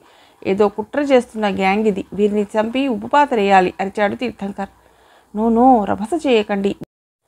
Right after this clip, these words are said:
మీరన్నట్టు నిజంగానే కుట్ర చేసే ప్రదేశమే. అయితే అది గతం. అన్ని వివరాలు మీకు తర్వాత చెప్తాను. ముందు మనం ఇక్కడి నుంచి తప్పించుకోవాలి, లేకపోతే ఇంకెప్పుడు తప్పించుకోలేం," అతన్ని బతిమాలుతూ అన్నాడు పరమేష్.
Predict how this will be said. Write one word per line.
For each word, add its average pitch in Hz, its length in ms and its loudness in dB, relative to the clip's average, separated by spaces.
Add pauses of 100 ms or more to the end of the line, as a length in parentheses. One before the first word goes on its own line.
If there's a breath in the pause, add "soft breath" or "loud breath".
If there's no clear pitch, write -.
(120)
మీరన్నట్టు 233 720 0
నిజంగానే 240 640 2
కుట్ర 202 320 -6
చేసే 269 340 2
ప్రదేశమే. 208 600 -4 (100)
అయితే 214 480 -2 (120)
అది 220 360 -2
గతం. 196 280 -6 (800 soft breath)
అన్ని 202 200 2
వివరాలు 220 440 2
మీకు 247 240 -2
తర్వాత 214 260 0
చెప్తాను. 202 500 -6 (260)
ముందు 226 280 0
మనం 220 220 2
ఇక్కడి 190 280 -4
నుంచి 202 240 -4
తప్పించుకోవాలి, 214 720 -4
లేకపోతే 214 540 -2
ఇంకెప్పుడు 226 420 -4
తప్పించుకోలేం," 226 800 -4 (120)
అతన్ని 190 260 -4
బతిమాలుతూ 214 540 0
అన్నాడు 190 300 -2
పరమేష్. 190 380 -2